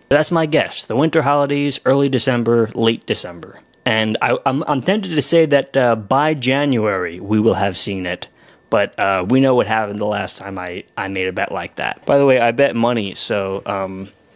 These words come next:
there's, like, a, this is an actually, this is a coin bank, so let me see. I can only give this to one of you, by the way. Okay, so this is,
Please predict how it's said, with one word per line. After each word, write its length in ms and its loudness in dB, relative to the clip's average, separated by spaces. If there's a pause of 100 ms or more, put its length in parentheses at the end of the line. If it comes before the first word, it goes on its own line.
(380)
there's, 220 -4
like, 160 0
a, 160 0 (240)
this 120 0
is 40 0
an 100 4
actually, 520 -4 (180)
this 100 2
is 100 2
a 60 4
coin 320 0
bank, 300 2
so 160 0 (1200)
let 80 2
me 80 4
see. 360 -2 (640)
I 80 -4
can 140 -4
only 160 -2
give 220 0
this 160 -2
to 100 -2
one 180 2
of 120 -2
you, 120 -8
by 180 -6
the 100 -4
way. 260 -4 (1500)
Okay, 240 -6
so 260 -2
this 240 0
is, 380 -2